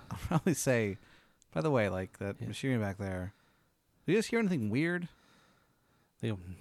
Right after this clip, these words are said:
Speaker 1: Did you hear, like, it, like, they called out anyone's name or
Speaker 2: he,
Speaker 1: anything?
Speaker 2: he goes, "Are you kidding me? That thing? That is top of the line. That's,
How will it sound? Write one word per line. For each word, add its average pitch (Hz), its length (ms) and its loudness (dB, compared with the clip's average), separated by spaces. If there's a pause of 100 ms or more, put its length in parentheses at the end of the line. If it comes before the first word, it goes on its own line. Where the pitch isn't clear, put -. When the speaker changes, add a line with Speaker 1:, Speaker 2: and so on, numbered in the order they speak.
(100)
Speaker 1:
Did 123 80 -6
you - 20 -2
hear, 170 120 4
like, 156 140 2
it, 123 100 -2
like, 120 140 -4
they 110 100 -2
called 117 400 4
out 113 180 4
anyone's 104 360 -2
name 117 360 -2
or - 40 2
Speaker 2:
he, 123 60 6
Speaker 1:
anything? 120 200 0
Speaker 2:
he 123 80 0
goes, 120 200 0
"Are 110 60 0
you 117 140 2
kidding 123 280 6
me? 135 220 6 (680)
That 123 220 6
thing? 135 260 4 (600)
That 123 120 6
is 110 120 0
top 113 280 6
of 117 60 4
the 110 60 4
line. 98 260 4
That's, 113 240 2